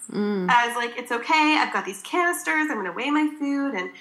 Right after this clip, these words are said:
Speaker 2: I'll work with you and we'll find out why I'm eating bad." And she was like, "It's not gonna work." And I was
Speaker 1: Mm.
Speaker 2: like, "Lady, I just said I'm gonna do this and I'm super positive." And she was like, "I don't,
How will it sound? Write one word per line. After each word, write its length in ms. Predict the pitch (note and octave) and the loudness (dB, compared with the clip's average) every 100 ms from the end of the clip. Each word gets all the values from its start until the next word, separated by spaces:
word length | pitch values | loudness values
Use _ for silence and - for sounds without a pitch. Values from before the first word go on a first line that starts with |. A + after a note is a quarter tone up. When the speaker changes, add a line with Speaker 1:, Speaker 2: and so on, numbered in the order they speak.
| - - | -12 2
Speaker 2:
I'll 160 | G3+ G#3 | 2 4
work 220 | C#4+ C#4+ | 4 4
with 180 | D4+ C#4+ | 2 2
you 280 | C4 C4 B3+ | 0 2 2
and 100 | G3 | 2
we'll 100 | F#3 | 2
find 240 | - A#3 | 4 4
out 140 | - - | 4 4
why 200 | C4 C4 | 4 2
I'm 80 | - | -2
eating 480 | B3 A#3+ B3 A#3+ A#3 | -4 -4 -4 -4 2
bad." 260 | A3 A3 | 4 4
And 80 | A3 | 2
she 100 | A3 | -4
was 100 | G3+ | -4
like, 180 | G3+ G3+ | -4 -6
"It's 160 | G#3+ A#3 | 0 4
not 180 | A3+ | 4
gonna 160 | B3+ B3 | 4 0
work." 300 | F#3+ G3 - - _ _ _ _ | 0 0 -2 -12 _ _ _ _
And 120 | - | 2
I 40 | C#4+ | 4
was 100 | D#4 | 4
Speaker 1:
Mm. 80 | E4 | 4
Speaker 2:
like, 100 | E4 | 4
"Lady, 320 | A4+ F4+ - | 4 6 6
I 200 | B3+ B3 | 6 6
just 300 | C#4+ E4 F#4 | 4 4 4
said 200 | F4 D#4+ | 4 6
I'm 260 | A3 B3 C4+ | 6 4 4
gonna 160 | C#4+ D4+ | 2 2
do 160 | C#4+ | 0
this 280 | C4 A3 A3 | -2 -4 -4
and 100 | G#3+ | -8
I'm 100 | G#3+ | -8
super 280 | - C4 C#4 | -8 -8 -2
positive." 520 | C#4 B3 B3 A3 G#3+ | 4 4 4 -2 -4
And 100 | G#3+ | -4
she 120 | G#3+ A3 | -8 -6
was 160 | G#3 | -4
like, 240 | G#3+ G#3+ - | -2 -2 2
"I 120 | A3+ A3 | 2 2
don't, 360 | A3 G#3 - | 2 2 0